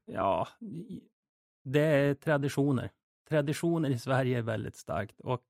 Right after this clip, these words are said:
ehm, jag började utav en anledning att jag jobbade på ett annat, en annan telekomkedja där jag började min karriär. Som jag tyckte, jag hade jobbat där i sex, sju år och tyckte att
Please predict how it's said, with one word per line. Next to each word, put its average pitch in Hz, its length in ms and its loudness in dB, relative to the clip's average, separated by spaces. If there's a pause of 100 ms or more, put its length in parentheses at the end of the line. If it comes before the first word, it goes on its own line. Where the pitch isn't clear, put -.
(140)
ehm, 120 320 -4 (960)
jag 139 380 2
började 131 640 4
utav 123 260 -2
en 120 60 0
anledning 117 440 0
att 117 140 -4
jag 131 180 -2
jobbade 123 280 -2
på 123 100 -6
ett 131 100 -6
annat, 143 360 -4
en 139 160 0
annan 147 300 0
telekomkedja - 600 -6
där 120 100 -6
jag 123 80 -6
började 127 260 -4
min 117 140 -6
karriär. - 380 -8 (880)
Som 123 220 -2
jag 117 120 -2
tyckte, 120 540 -2 (1120)
jag - 80 -4
hade 127 120 -4
jobbat 120 240 -4
där 120 280 -2
i 120 100 -6
sex, - 460 -12
sju 131 220 -6
år 147 400 -2
och - 320 -10
tyckte - 300 -6
att - 220 -12